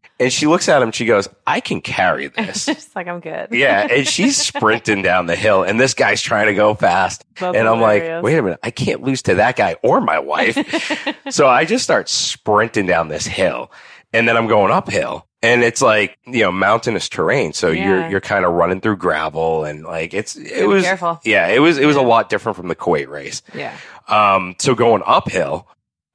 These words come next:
Speaker 1: it was like, "I can't put this bag down. I can't put this bag down. Let me switch shoulders." And then I turned, it turned into a front carry. And then, you know, and I got up the hill and I look back and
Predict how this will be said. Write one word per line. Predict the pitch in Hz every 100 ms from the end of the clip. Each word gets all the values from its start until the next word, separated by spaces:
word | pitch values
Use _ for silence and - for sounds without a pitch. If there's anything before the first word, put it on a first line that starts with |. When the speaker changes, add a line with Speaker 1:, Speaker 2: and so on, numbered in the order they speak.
| -
Speaker 1:
it | 117
was | 110 101
like, | 98 92 -
"I | 98
can't | - 104
put | 104
this | 98
bag | - 90 90
down. | 76 90 -
I | 110
can't | - 117
put | 127 104
this | 98
bag | 92 95
down. | 87 95
Let |
me | 127
switch | - 139 -
shoulders." | - 120 110 107 107 104
And | 101
then | 107
I |
turned, | - 120 -
it |
turned | - 120 110
into | 107 107
a |
front | 104 117 104
carry. | - 98 90 92 92
And |
then, | 95 90
you | 90 104
know, | 90 92
and | 85 76 - - _ _ _ _ -
I | 127
got | 139
up | 135 -
the | 107
hill | 117 117 98
and |
I | 90
look | 92 104 -
back | 110 110 104 -
and | 92 87 87